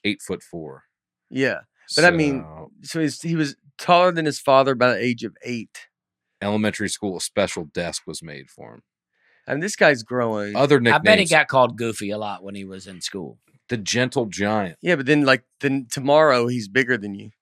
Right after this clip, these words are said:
Speaker 3: Yeah.
Speaker 2: He's growing that fast. You're like, "Oh, you Goofy." And then tomorrow he's two feet taller.
Speaker 3: Yeah.
Speaker 2: You're like,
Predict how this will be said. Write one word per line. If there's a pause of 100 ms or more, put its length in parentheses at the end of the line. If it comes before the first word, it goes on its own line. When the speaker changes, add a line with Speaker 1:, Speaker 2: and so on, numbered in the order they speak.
(220)
Speaker 3:
Yeah.
Speaker 2:
He's
growing
that
fast.
You're
like, (100)
"Oh,
you (120)
Goofy."
And
then
tomorrow
he's
two
feet
taller.
Speaker 3:
Yeah.
Speaker 2:
You're
like,